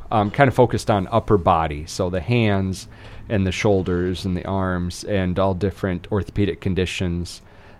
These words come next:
that can arise from those areas. And, uh, we got a lot of great feedback on that show, and, and I think, uh, i-, interestingly, I had a number of people come in afterwards with some conditions that we talked about, and so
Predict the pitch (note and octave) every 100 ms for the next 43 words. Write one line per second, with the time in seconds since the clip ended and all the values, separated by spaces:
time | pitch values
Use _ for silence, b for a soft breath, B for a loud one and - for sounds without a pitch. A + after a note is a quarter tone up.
0 | - G#2+ E2+ G#2 F#2+ F2 F2+ F2+ F2+ -
1 | F#2+ F#2 F2 E2+ F2+ F2+ F#2 F2 E2 -
2 | - - F#2+ F2+ - G#2+ C#3+ G3 G#2 E2
3 | E2+ F2 F2+ F#2 - - G#2+ F2+ G2 F#2
4 | - F#2 F2+ E2+ - - F#2 F2+ F#2 F2+
5 | E2+ G2 F#2+ G2 D3+ D#3 - F2+ - B
6 | B B B B - C#3 - - C3+ B2
7 | A2+ - A#2+ G#2 F#2+ B2+ C3+ G2+ G2+ F#2+
8 | F#2+ F#2 - - A2+ G2+ - A2+ G2 A2
9 | G2+ F#2+ A2 C3 - A2+ G2 F2+ F2+ G2+
10 | F2+ - G#2 F#2 F2+ F#2 A#2 A#2 F2+ F2+
11 | F2+ F2 A#2 C#3 - A2 F2 E2+ F2 F2+
12 | E2+ A2 G2+